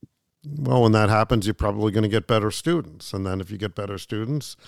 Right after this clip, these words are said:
you know, you may, uh, you know, get more Supreme students that are qualified for a Supreme Court clerkship. So that, that seems like, I mean, I could, I could see a scenario where that, where it wouldn't be on the up and up, but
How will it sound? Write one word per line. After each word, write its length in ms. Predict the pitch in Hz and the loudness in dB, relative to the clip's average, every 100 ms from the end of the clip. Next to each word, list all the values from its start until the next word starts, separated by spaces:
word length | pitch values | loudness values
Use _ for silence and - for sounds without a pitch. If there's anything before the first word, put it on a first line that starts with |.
| - _ _ | -20 _ _
you 80 | 127 | -2
know, 40 | 110 | 0
you 200 | 101 104 | 2 2
may, 460 | 104 101 104 107 - - | 4 4 2 0 -4 -12
uh, 120 | 117 127 | -10 -8
you 160 | 131 120 | -4 -2
know, 160 | 92 | -2
get 240 | 104 101 98 | -2 -6 -6
more 280 | 98 107 98 | -2 -2 -2
Supreme 540 | - 110 117 120 117 123 | -6 -2 -2 -2 -8 -14
students 400 | - 110 117 - | -8 -4 -4 -2
that 120 | 117 | 0
are 180 | 117 120 - - - | 2 0 -6 -20 -16
qualified 520 | - 110 107 107 113 | -2 0 0 0 -2
for 140 | - 117 | -2 -4
a 40 | |
Supreme 420 | - 113 - 120 | -4 -6 -4 -4
Court 260 | 117 156 156 | -2 -2 -2
clerkship. 440 | - 92 - 87 | -4 -8 -8 -14
So 140 | - 110 | -8 -2
that, 200 | 131 139 - - _ _ - | 0 -2 -6 -20 _ _ -2
that 240 | 131 135 | 2 2
seems 360 | - 156 139 120 | 0 0 0 0
like, 440 | 117 117 113 - _ _ _ 160 | -2 -2 -2 -8 _ _ _ -14
I 60 | 151 | -6
mean, 360 | 160 151 147 151 _ _ _ _ _ _ _ - | -4 -2 -4 -8 _ _ _ _ _ _ _ -4
I 60 | 175 | 0
could, 240 | 196 180 - | 2 2 2
I 100 | 170 | 0
could 200 | 196 165 | 2 0
see 220 | - 208 | 0 0
a 40 | 185 | 0
scenario 540 | 151 123 110 104 101 | 0 0 2 2 2
where 220 | 98 101 | 2 2
that, 200 | 98 107 | 2 0
where 180 | 104 101 | 0 0
it 140 | 98 | 0
wouldn't 280 | 95 101 95 | 0 -2 -2
be 120 | 104 | -2
on 140 | 95 95 | -2 -2
the 100 | 95 | -4
up 160 | 92 | -4
and 80 | 101 | -4
up, 200 | 101 - | -4 -4
but 200 | 95 90 | -4 -6